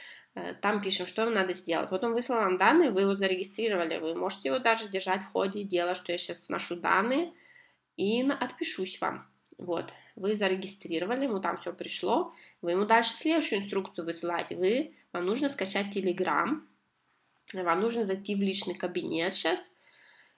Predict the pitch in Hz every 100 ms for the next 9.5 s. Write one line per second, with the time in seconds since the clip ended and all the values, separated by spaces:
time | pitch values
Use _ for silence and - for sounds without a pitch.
0 | _ - - - 180 180 175 175 - -
1 | _ - 233 233 226 190 190 196 277 -
2 | 339 359 - 190 185 196 220 214 214 247
3 | 247 175 - _ - - 233 247 220 185
4 | 165 160 196 202 311 233 208 202 196 185
5 | 185 185 196 202 - - - 226 302 196
6 | 214 214 196 202 185 160 - - 170 -
7 | 156 117 135 - 185 196 370 - _ _
8 | - - 180 233 233 202 196 - 190 202
9 | 202 185 - -